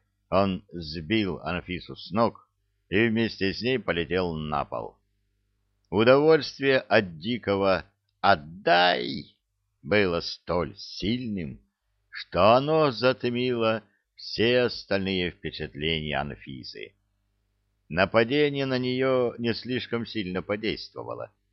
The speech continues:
Тут всякое бывает. А вот чтобы придурок лежал на тебе и орал в лицо, глядя сумасшедшими глазенками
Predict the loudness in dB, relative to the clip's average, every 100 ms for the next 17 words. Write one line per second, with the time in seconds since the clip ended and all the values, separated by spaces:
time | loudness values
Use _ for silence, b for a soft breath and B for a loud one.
0 | _ _ 2 2 2 -8 -16 0 4 4
1 | 2 -4 -4 -2 2 2 2 -6 _ _
2 | _ _ _ _ _ 2 4 4 4 -2
3 | -14 -4 -2 2 0 0 -4 -2 -2 0
4 | 0 -2 -6 -10 _ _ _ _ 0 0
5 | 4 6 6 4 0 -4 -4 -6 -2 0
6 | 2 0 -6 _ _ _ 0 4 4 4
7 | 2 4 4 4 0 0 0 -2 -2 0
8 | 0 0 -2 2 2 4 2 0 -4 -4
9 | -4 -4 -2 -2 -4 -8 -6 -4 -4 -4
10 | -4 0 0 0 -2 -6 -6 -6 -8